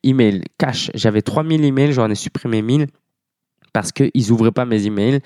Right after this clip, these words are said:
Euh, j'ai hésité pas mal de temps à le faire. Finalement, je l'ai fait parce qu'en plus, ça m'a fait diminuer mes coûts d'envoi d'emails parce que quand tu payes un abonnement, tu le payes par rapport au nombre,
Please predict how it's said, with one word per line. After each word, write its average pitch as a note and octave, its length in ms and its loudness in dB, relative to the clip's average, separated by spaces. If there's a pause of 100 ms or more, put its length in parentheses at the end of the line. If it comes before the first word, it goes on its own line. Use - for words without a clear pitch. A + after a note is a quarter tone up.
(460)
Euh, G2 220 2
j'ai A2 380 0
hésité A#2 360 0
pas C3 120 -2
mal C#3+ 180 0
de A#2+ 100 0
temps B2 180 0
à A2+ 60 2
le G2+ 100 2
faire. A#2+ 260 0
Finalement, G#2+ 440 0
je - 100 -12
l'ai G2+ 100 -4
fait C3+ 240 -2 (280)
parce A2 140 -4
qu'en A2 160 0
plus, - 160 0
ça - 120 -6
m'a G#2+ 140 0
fait A2 160 -2
diminuer A#2+ 500 2
mes A2 200 2
coûts C#3+ 320 0 (220)
d'envoi G#2+ 360 2
d'emails A2 320 0
parce G#2+ 200 -4
que G2+ 120 -10
quand G2+ 180 -6
tu - 140 -20
payes G2+ 160 0
un G2 100 -2
abonnement, G2+ 540 0 (240)
tu - 100 -6
le G#2 80 0
payes A2 220 2
par G2+ 160 -2
rapport F#2+ 220 0
au G2+ 100 2
nombre, G2+ 520 -2